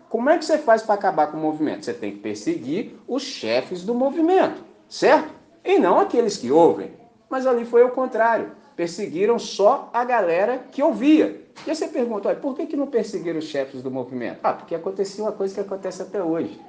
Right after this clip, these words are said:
entendeu? Os chefes do movimento estavam mancomunados com o pessoal da religião. Acharam bom assim, "Vamos fazer um bem bolado pra ficar bom pra todo mundo?"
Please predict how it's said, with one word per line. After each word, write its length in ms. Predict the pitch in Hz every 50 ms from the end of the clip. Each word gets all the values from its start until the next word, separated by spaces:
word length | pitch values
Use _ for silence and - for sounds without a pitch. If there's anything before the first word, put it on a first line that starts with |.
| - - _ _ _ _ - -
entendeu? 460 | - 98 98 117 147 196 240 - - - -
Os 140 | 185 165 165
chefes 380 | - - 151 165 160 160 147
do 100 | 143 156
movimento 460 | 147 156 160 156 135 127 139 151 151
estavam 320 | 151 - - 160 143 156 151
mancomunados 880 | 151 160 175 190 - - 160 156 156 143 127 127 127 131 135 131 -
com 100 | - 147
o 20 | 135
pessoal 340 | - 143 131 135 - 135 131
da 100 | 131 131
religião. 600 | 139 131 131 139 139 - 110 98 104 104 - - - - - - _ -
Acharam 340 | 190 - - 208 202 208
bom 360 | 190 147 135 143 160 175 175 165
assim, 280 | 156 - - 165 135
"Vamos 200 | 110 - - -
fazer 200 | - 98 101 123
um 80 | 120 107
bem 200 | 95 110 110 104
bolado 400 | 95 104 113 139 147 117 - -
pra 100 | 110 101
ficar 180 | - - 95
bom 180 | 95 92 98 101
pra 120 | 104 101
todo 260 | 95 - 120 107 104 113
mundo?" 280 | 147 170 135 85 -